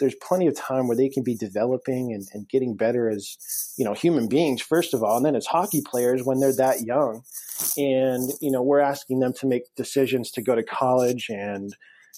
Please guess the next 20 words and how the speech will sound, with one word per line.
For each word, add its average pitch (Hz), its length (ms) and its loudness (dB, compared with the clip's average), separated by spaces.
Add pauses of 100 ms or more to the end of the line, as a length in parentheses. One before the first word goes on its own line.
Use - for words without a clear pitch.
you 120 120 -2
know, 104 140 0
come 160 280 0
take 135 280 0
visits 120 680 0
and 101 440 -8
do 151 180 4
all 127 80 4
these 113 200 0
different 113 300 -4
things 131 260 0
that 110 160 -2 (180)
I 139 80 4
think 127 240 -4
are 107 80 -2
just, 110 440 -2 (600)
um, 101 480 -6
for, 143 140 2
for 143 180 0
that, 131 340 2